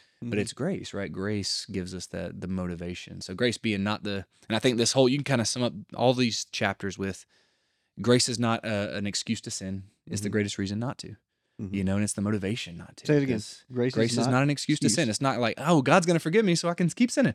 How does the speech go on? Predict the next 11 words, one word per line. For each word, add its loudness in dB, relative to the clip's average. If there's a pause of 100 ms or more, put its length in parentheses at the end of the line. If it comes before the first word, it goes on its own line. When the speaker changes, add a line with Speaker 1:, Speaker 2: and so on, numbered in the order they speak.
(120)
Speaker 2:
Mm-hmm. -2
Speaker 1:
It's 0 (520)
God's -12
given 0
me 0
grace, -2
so -6
I -4
don't 6
wanna 8
sin. 2